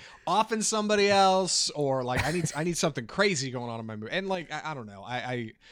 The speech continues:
I, I'm just, I'm just bummed.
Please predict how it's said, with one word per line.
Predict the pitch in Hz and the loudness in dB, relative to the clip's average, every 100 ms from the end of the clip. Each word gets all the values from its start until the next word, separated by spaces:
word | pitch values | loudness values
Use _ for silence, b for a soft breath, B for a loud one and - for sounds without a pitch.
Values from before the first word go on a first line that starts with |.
| B B B B B B _ _ _ _ B B B B - | B B B B B B _ _ _ _ B B B B 0
I, | 156 143 | 0 2
I'm | 170 180 160 | 4 4 2
just, | - 202 180 - - | 4 4 4 -4 0
I'm | 160 151 | 0 0
just | 156 - | -4 -6
bummed. | 110 82 87 | -10 -10 -16